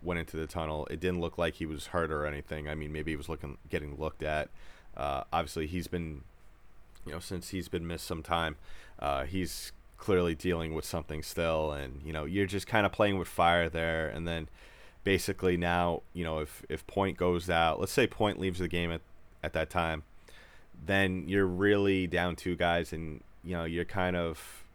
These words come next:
you're playing with somewhat of a skeleton crew out there. So,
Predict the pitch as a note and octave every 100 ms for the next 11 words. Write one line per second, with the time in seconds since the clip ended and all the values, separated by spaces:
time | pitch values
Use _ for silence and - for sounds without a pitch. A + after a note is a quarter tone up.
0 | - - - F#2 F2 - G#2+ G2+ F#2 -
1 | - F#2 F2+ E2+ D2 - E2+ D#2+ D2+ D2+
2 | D#2 D#2+ D2+ D#2 - D#2+ D#2 - F2 D#2